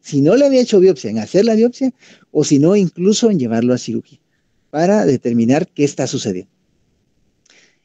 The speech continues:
Este es el sistema que utilizan en la actualidad la mayor parte de patólogos que trabajan con frecuencia, eh, situaciones de, de baf de tiroides, y es el sistema de Bethesda.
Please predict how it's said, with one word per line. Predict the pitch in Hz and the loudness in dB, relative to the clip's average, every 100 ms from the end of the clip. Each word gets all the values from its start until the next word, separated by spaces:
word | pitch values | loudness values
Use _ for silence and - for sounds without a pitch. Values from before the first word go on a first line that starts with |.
| - | -4
Este | 196 220 | 0 2
es | |
el | 190 | 0
sistema | 170 160 190 | -2 -2 0
que | - | -2
utilizan | 165 147 156 190 | -2 -2 0 2
en | 180 | 2
la | 143 | 0
actualidad | - 123 147 | -2 0 0
la | 196 | 2
mayor | 170 131 131 | 2 2 0
parte | 151 147 | -6 -2
de | 147 | -2
patólogos | 135 123 143 175 185 175 | -2 -4 -2 2 0 -2
que | - | -8
trabajan | - 113 120 - 147 135 110 113 - | -6 -4 -4 -2 -2 0 -2 -6 -4
con | 123 | -2
frecuencia, | 113 117 135 139 139 143 123 107 - | -2 -4 -4 -4 -4 -8 -8 -8 -8
eh, | 120 110 107 | -6 -4 -4
situaciones | - 117 104 127 139 123 | -6 -12 -10 -2 0 0
de, | 110 101 | -2 -6
de | 110 107 | -4 -2
baf | 113 127 - - - | 0 -4 -8 -20 -12
de | 117 | -4
tiroides, | 165 185 175 170 214 - - - - - | 0 2 2 -2 -6 -16 -20 -20 -20 -10
y | - 208 | 0 2
es | 220 214 | 2 2
el | 220 | -4
sistema | 175 120 120 | -4 -4 0
de | 127 | 2
Bethesda. | 143 151 175 - _ | 2 0 -6 -10 _